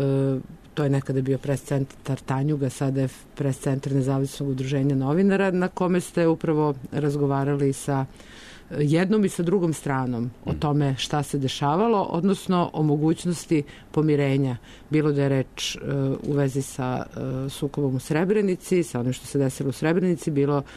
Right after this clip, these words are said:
Speaker 1: da je reč o operaciji Oluja. Koliko ste zadovoljni tim tribinama?
Speaker 2: Ja sam lično vrlo zadovoljan, zadovoljan je i, e, naš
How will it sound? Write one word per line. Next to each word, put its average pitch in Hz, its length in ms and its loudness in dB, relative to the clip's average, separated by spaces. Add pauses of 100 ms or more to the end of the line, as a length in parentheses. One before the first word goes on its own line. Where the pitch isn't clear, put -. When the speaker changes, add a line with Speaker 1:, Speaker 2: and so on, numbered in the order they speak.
(260)
Speaker 1:
da 139 100 0
je 139 60 2
reč 139 280 -2
o 135 160 -4
operaciji 127 540 -6
Oluja. 120 380 -6
Koliko 175 300 2
ste - 160 -4
zadovoljni 127 480 -2
tim - 200 -8
tribinama? 101 480 -8 (680)
Speaker 2:
Ja 117 280 0
sam 117 160 0
lično 113 400 0
vrlo 117 440 0
zadovoljan, 110 560 2
zadovoljan 101 640 0
je 95 140 2
i, 98 260 2
e, 92 380 -2
naš 92 460 -2